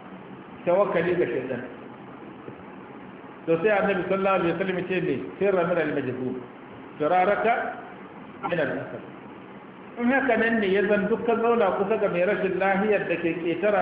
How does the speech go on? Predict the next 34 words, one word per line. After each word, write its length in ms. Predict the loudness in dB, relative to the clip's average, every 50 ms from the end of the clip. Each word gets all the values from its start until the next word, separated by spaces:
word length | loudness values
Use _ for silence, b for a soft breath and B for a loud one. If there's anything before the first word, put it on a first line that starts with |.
| 4 2
yana 240 | 2 2 0 0 2 2
kamun 340 | 2 2 2 2 0 0 0
ka, 380 | 2 2 2 0 -4 -6 -8 -12 -14 -16 -16 -16 -16 -16 -16 -16 -16 -16 -16 -16 -16 -18 -18 -18 -18 -16 -16 -16 -16 -16 -16 -16 -16 -18 -18 -18 -18 -18 -18 -18 -8 -4
to 80 | -4 -2
su 160 | 0 0 2
likitoci 560 | 2 2 0 0 0 2 2 2 4 2 2 2
da 80 | 0
ke 220 | 0 2 0 2 2
jinyar 240 | 2 2 2 0 0 -2
su, 60 | 0
ai 200 | 0 0 2 2 2
da 60 | 2
yawa 180 | 4 4 4 2 2
aka 160 | 2 2 0 0
ji 80 | -2 -2 -2
suka 180 | -2 0 0 0
jinya 280 | 2 0 0 2 2 2
har 160 | 2 0 0 -2
su 60 | 0
gama 220 | 0 2 2 2 2
ba 120 | 0 0 -2
su 80 | -2 -2
kamu 220 | -2 -2 -2 -2 -2
ba. 120 | -4 -6 -6 -8 -12 -14 -16 -16 -16 -16 -16 -16 -16 -16 -16 -16 -18 -14 -14 -14 -14 -14 -14 -2 2
Ko 160 | 2 2 4
kuwa? 340 | 4 2 2 2 0 -2 -6 -8 -12 -14 -14 -16 -16 -16 -16 -16 -16 -14 -14 -16 -16 -16 -16 -16 -16 -16 -16 -16 -16 -16 -6 -2
Sannan 320 | 0 2 2 2 2 2 2
da 80 | 2
ƴan 300 | 2 2 2 2 4 4
uwansu 320 | 4 4 4 4 2 2 2
da 80 | 2 0
ka 120 | 0 0
jinyar 340 | 0 0 0 0 0 0 0
su. 160 | -2 -4 -8